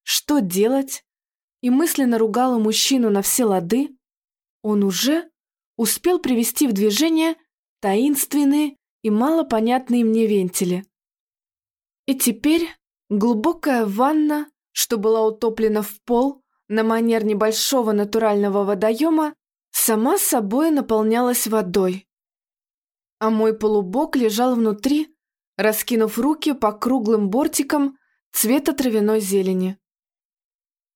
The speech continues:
Камень пола и самой купальни напоминал змеевик, перемежающимися вкраплениями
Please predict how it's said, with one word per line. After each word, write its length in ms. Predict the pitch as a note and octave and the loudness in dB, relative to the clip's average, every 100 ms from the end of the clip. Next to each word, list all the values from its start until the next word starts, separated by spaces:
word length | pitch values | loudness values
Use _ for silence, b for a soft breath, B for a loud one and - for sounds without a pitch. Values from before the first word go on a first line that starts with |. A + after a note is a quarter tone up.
| _ | _
Камень 440 | - A#3 A3+ A3 G#3 | -4 0 0 -2 -2
пола 480 | B3+ D4+ D#4 D#4 - _ _ | 0 0 0 -2 -8 _ _
и 80 | A3+ | -4
самой 380 | - A#3 A3+ A3 | 0 0 0 0
купальни 640 | A3 G#3 C4 D4+ D4+ D4+ - _ _ | -4 -2 0 2 0 -2 -6 _ _
напоминал 640 | - G3 G#3 G3+ G#3 B3+ D#4 | -4 -2 0 0 2 0 0
змеевик, 760 | C#4 D4+ D#4 C4 G#3 G3+ - _ _ _ _ - | 0 2 2 2 0 -2 -8 _ _ _ _ -4
перемежающимися 1040 | G3+ G3+ G3+ G3 A#3+ B3 A#3+ A3+ G#3+ G#3+ | 0 2 0 0 0 0 0 0 0 0
вкраплениями 1040 | G#3+ - G#3 G#3 A#3 D4 D#4 D4 D4 D4+ | -4 -2 -2 0 0 2 2 2 2 0